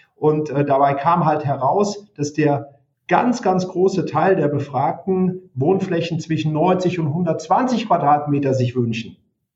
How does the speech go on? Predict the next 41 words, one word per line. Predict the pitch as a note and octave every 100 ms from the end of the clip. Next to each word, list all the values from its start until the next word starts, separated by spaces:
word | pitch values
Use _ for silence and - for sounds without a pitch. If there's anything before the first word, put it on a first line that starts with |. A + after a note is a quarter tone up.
| _ _
Also | - C3+ C#3+
da | B2 B2+ C3+
sind | F3 F#3+
wir |
jetzt | D#3 -
weit | C#3+ G3 G#3+
von | F3
sechzig | D#3+ F#3+ F#3+ D#3 -
bis | -
siebzig | A3 A3 F3 -
entfernt. | C#3+ - A3 F#3+ A#2 - -
Natürlich | D3 D3 C#4+ A#3+
spielt | - - D#3+
da | D3+
Corona | D3+ C#3 E3+ F#3 D#3
eine | C#3
Rolle. | A#2+ E3 G3+ D#3 - - - _ -
Ähm, | D#3 D#3+ D#3 D#3 -
die | C#3 E3+
Erfahrung, | C#3+ F3 F#3 F3+
die | E3+
man | D#3+
jetzt | E3+ E3+
in | D#3+
den | D3+
letzten, | D#3 D#3+ - D#3+ D#3+ D#3+ D3+
ähm, | D3+ D3+
vielleicht | C#3+ C3+ -
achtzehn | D#3+ - D#3+
Monaten | D#3+ F3+ D#3+ -
gemacht | C3 C3 - -
hat, | F#3+ A3+ - - _ -
auf, | D3+ D3+ - -
auf | D3 -
kleinem | D#3 F3 F3 D#3
Raum | C#3+ F3 F#3+ E3
mit | D3+
zwei, | - - D#3+ F3+
drei, | F3+ E3 E3+ F3
vier | - F#3 F#3+
Familienmitgliedern, | F#3 D#3 F3+ G3 F#3 F3+ - F3+ F#3 F3+ F3+ F3